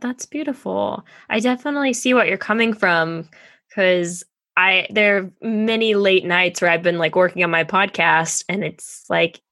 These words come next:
this is business, but it's fun and I like it. So, like, where is that, that line when I'm reading? Is it a book for fun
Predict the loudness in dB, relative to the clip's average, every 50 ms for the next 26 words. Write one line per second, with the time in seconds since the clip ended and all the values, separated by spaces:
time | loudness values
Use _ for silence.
0 | _ _ -4 -2 -2 0 2 0 0 0 -2 -6 _ _ _ _ _ 0 2 2
1 | 2 2 0 -2 -2 -2 -2 -2 -4 -4 -6 -6 -8 -12 _ _ _ _ _ _
2 | _ _ _ 0 2 4 4 2 0 -4 -10 -12 -16 -20 _ _ _ -2 0 2
3 | 2 2 2 2 2 0 -2 -4 -4 -4 -2 0 0 2 2 2 2 2 2 2
4 | 2 4 2 2 0 -2 -6 _ _ _ -20 -20 _ _ _ -8 -2 2 2 4
5 | 6 6 6 6 6 6 6 4 0 -4 -16 -20 -20 _ _ _ -2 0 0 2
6 | 4 4 4 4 4 4 2 2 0 0 0 2 4 4 4 2 2 0 0 0
7 | 0 0 2 2 2 2 2 2 0 0 0 0 -2 -4 -6 -6 -4 -2 -2 -2
8 | -2 -4 -8 -10 -12 -12 -6 -4 -2 -2 -2 0 -2 -2 -2 -2 -6 -6 -2 0
9 | -2 -2 -2 -4 -6 -6 -6 -6 -6 -2 0 2 2 2 0 0 -2 -4 -8